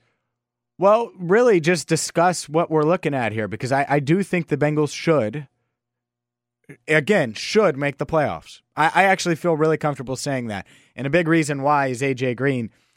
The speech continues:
Adriel Jeremiah Green is a, a player that, uh, it can be game-changing, and I expect him to be this year.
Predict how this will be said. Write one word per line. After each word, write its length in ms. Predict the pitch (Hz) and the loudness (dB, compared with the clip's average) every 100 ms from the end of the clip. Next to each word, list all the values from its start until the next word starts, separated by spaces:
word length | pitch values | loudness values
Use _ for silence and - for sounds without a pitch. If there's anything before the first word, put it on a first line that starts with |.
| _ - | _ -2
Adriel 360 | 180 143 131 120 | 0 2 0 0
Jeremiah 580 | 131 151 143 143 135 | 2 4 4 2 2
Green 380 | 123 131 156 151 | -2 -2 -2 -2
is 200 | 143 131 | -4 -4
a, 200 | 123 120 | -4 -4
a 80 | 123 | -6
player 580 | - - 180 175 165 151 _ _ _ _ _ | -8 -2 2 4 4 0 _ _ _ _ _
that, 460 | 123 143 139 135 - | -6 0 0 0 -2
uh, 420 | 143 135 131 123 - _ | 0 2 2 0 -6 _
it 260 | 127 160 | -14 -6
can 140 | 214 190 | 0 0
be 80 | |
game-changing, 760 | 175 170 175 160 147 113 95 85 | 4 4 2 0 -2 -2 -6 -10
and 100 | 127 | -2
I 80 | 135 | 0
expect 460 | 147 - - 156 - | 0 -2 0 0 0
him 100 | 151 | -2
to 60 | |
be 160 | 139 139 | 0 0
this 280 | 127 127 - | 0 -2 -4
year. 260 | 104 82 | -6 -6